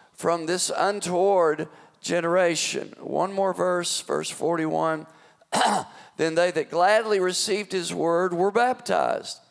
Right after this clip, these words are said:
And the same day there were added unto them about three thousand souls." I want to talk to you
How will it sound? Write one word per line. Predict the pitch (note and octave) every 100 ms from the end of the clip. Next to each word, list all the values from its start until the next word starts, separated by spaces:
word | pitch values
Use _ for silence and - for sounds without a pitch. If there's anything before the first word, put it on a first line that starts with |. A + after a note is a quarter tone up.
| _ _ _ _ -
And | C3+
the | C3+
same | - E3+ E3
day | D#3 E3
there | D#3 D3 C#3+
were | C#3 -
added | D3+ D3+ C3+
unto | C#3+ C#3 C3+
them | C3 C3 C3+
about | C3+ - G3 F3+ C#3 - - - _ _ _ -
three | E3+ E3+ F3 F3 F3 _ _ _
thousand | D#3+ D#3 D#3 D3 D3 C#3+
souls." | - D3 B2+ A#2
I | D3+
want | D#3 -
to |
talk | E3+ D#3+
to | -
you | D3